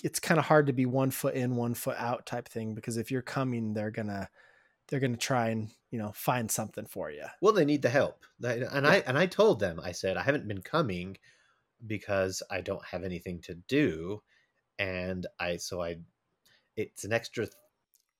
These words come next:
Speaker 1: Rookie mistake, Brett. Rookie
Speaker 2: <laughs>
Speaker 1: mistake.
Speaker 2: Well, but I was feeling
Speaker 1: <laughs>
Speaker 2: guilty that I didn't go, that I don't go very much.
Speaker 1: Yeah.
Speaker 2: Because I know my family would appreciate it if I was there more
Speaker 1: Right.
Speaker 2: often. Anyway, long story short. Oh my gosh, we, s-, s-, this is the episode of Side Tangents, huh?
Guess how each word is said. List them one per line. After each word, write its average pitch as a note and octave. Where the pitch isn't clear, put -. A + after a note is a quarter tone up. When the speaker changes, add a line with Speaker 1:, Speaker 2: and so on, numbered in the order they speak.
Speaker 1:
Rookie G3
mistake, G#3
Brett. D#3+
Rookie G3
Speaker 2:
<laughs> -
Speaker 1:
mistake. A3
Speaker 2:
Well, G#3+
but G3
I F3
was E3+
feeling F3
Speaker 1:
<laughs> D#3
Speaker 2:
guilty C#3+
that A#2+
I A2+
didn't A2
go, G#2
that G#2+
I G2
don't F#2+
go E2+
very D#2+
much. -
Speaker 1:
Yeah. C3+
Speaker 2:
Because A2
I C#3
know C#3+
my C3
family F2
would F2
appreciate E2+
it D#2+
if -
I D#2+
was F#2+
there F#2
more G2
Speaker 1:
Right. G2
Speaker 2:
often. -
Anyway, D#3+
long F#3
story F#2
short. E2+
Oh A2+
my G2
gosh, E2
we, A2
s-, -
s-, -
this G3+
is D#3
the B2
episode A#2+
of F2+
Side G2
Tangents, E2
huh? E2+